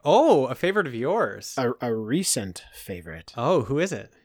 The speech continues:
Speaker 2: The Phantom Stranger.
Speaker 1: No way.
Speaker 2: Yeah, he, he created the Phantom Stranger.
Speaker 1: Sick, man.
Speaker 2: Sick, dude, that's sick. Okay, so at this time, readers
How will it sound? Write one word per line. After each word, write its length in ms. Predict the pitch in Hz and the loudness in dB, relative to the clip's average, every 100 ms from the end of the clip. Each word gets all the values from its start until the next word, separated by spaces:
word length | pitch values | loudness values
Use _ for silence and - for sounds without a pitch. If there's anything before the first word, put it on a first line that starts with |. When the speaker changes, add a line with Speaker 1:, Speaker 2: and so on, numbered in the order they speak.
| _ _ _ _ _ _ _ - | _ _ _ _ _ _ _ -16
Speaker 2:
The 180 | 98 90 | -10 -10
Phantom 600 | - - 110 117 120 110 | -10 -8 -6 -6 -6 -4
Stranger. 960 | - - - 107 147 185 160 - 160 160 | -4 -6 -8 -6 -6 -6 -8 -10 -8 -2
Speaker 1:
No 640 | 160 165 160 151 151 151 | 2 6 8 8 6 6
way. 720 | 151 147 143 135 123 120 117 _ - | 6 6 4 2 0 -4 -8 _ 2
Speaker 2:
Yeah, 240 | 190 247 | 4 4
he, 260 | 101 127 127 | 0 -6 -8
he 160 | - 147 | -6 -4
created 340 | - 151 151 | 2 2 2
the 60 | 135 | -2
Phantom 300 | 135 131 127 | -4 -4 -6
Stranger. 400 | - 95 95 92 | -6 -6 -8 -12
Speaker 1:
Sick, 560 | - - - 139 110 | -14 -12 -4 -4 -4
man. 500 | 123 120 113 113 110 - _ - | -8 -6 -6 -8 -12 -16 _ -8
Speaker 2:
Sick, 440 | - - 113 - - | -4 -4 -4 -8 -14
dude, 140 | 101 | -12
that's 140 | 92 - | -10 -10
sick. 300 | - 92 _ _ _ _ - | -10 -14 _ _ _ _ -10
Okay, 240 | 127 123 - - | -6 -6 -8 0
so 280 | - 151 - _ _ _ | 4 4 2 _ _ _
at 180 | 160 165 | 2 4
this 180 | 170 - | 0 0
time, 420 | 160 196 120 117 _ _ - | 0 0 -2 -6 _ _ -10
readers 800 | 165 123 202 233 127 120 117 | -2 2 4 4 4 2 -2